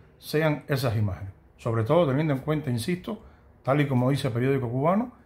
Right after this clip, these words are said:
que las características de su muerte fueron especialmente dramáticas y parece ser que dolorosas. Aparte de que parece que murió en soledad.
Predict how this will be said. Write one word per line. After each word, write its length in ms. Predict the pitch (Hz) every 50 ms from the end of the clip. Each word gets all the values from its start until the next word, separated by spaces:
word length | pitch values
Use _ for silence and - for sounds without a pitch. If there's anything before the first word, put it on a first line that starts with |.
| - _ _ _ -
que 100 | 127 123
las 160 | 120 107 113
características 760 | - 120 113 113 110 113 120 131 135 139 160 - - 131 120
de 60 | 110
su 80 | - 123
muerte 420 | 127 143 170 165 160 - 202 202 - - _ _ _ _
fueron 380 | - 139 143 165 175 - - -
especialmente 800 | 131 110 - - 120 107 - 151 143 143 143 151 156 147 156 135
dramáticas 720 | 120 113 117 123 139 156 151 214 202 226 233 233 - - _ _ _ _ _ _ _ _
y 140 | - 165 214
parece 380 | 202 - 131 123 131 127 143 123
ser 220 | - 147 143 143
que 80 | - 135
dolorosas. 600 | 117 113 110 110 107 107 104 110 107 101 - _ _ _ _ _ _ -
Aparte 320 | 107 110 131 143 170 185
de 80 | 151 120
que 100 | 120 104
parece 280 | 110 120 135 151 160
que 80 | 127 120
murió 260 | 113 110 113 120 127
en 80 | 127 113
soledad. 400 | - 117 110 101 98 95 92